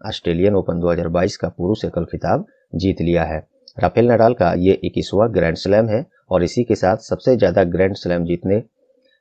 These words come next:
ग्रैंड स्लैम टाइटल्स जीतने का रिकॉर्ड भी इनके नाम हो गया है, ये भी याद रखिएगा। और ये तो रहा पुरुष के बारे में। इसी में देखते हैं ऑस्ट्रेलिया ओपन के, अ,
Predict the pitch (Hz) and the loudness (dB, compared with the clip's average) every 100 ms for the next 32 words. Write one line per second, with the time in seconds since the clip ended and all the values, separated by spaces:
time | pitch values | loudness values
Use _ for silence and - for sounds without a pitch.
0 | - 82 98 113 - 87 87 - 90 92 | -4 2 2 2 0 0 0 0 0 2
1 | 95 - 92 87 104 107 90 87 92 90 | -2 -2 -4 0 0 2 2 2 2 2
2 | 90 127 95 90 82 82 117 170 - 85 | 2 0 -2 -4 -4 -2 -4 -4 0 2
3 | 82 80 92 170 _ _ - 82 85 82 | 2 -2 -2 -6 _ _ -8 -2 0 0
4 | 82 104 123 87 - 82 80 87 _ _ | 0 -2 -2 -4 -2 -4 -4 -8 _ _
5 | _ - - 90 101 101 113 110 110 - | _ -2 4 6 6 4 4 6 4 2
6 | 101 117 - 101 101 107 104 160 - _ | 2 0 0 4 6 6 2 -4 -10 _
7 | _ 131 - 117 107 107 117 101 135 - | _ -10 -2 2 4 2 2 -2 -4 -8
8 | - 87 95 104 - 110 87 98 - _ | -4 0 4 4 4 0 2 -2 -2 _
9 | _ _ _ _ _ _ _ _ _ _ | _ _ _ _ _ _ _ _ _ _
10 | _ _ _ _ - 92 92 87 | _ _ _ _ 0 4 6 4